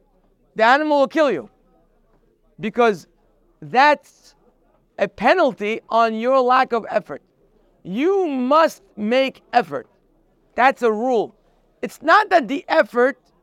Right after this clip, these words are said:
actually brings the result, no, but you must make it. How much effort? That's one of the big questions, right? Should I work twenty hours a day?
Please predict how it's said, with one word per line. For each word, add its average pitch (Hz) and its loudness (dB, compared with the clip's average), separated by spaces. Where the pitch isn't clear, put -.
actually 240 -2
brings 262 0
the 208 2
result, 180 0
no, 170 0
but 147 -12
you 165 -4
must 175 -2
make 269 0
it. - -12
How 330 2
much 330 2
effort? 269 -2
That's 208 2
one 214 0
of 196 -2
the 180 -4
big 208 -6
questions, 175 -4
right? 170 0
Should 190 -6
I 160 0
work 180 0
twenty 180 -4
hours 180 -2
a 175 -6
day? 170 -4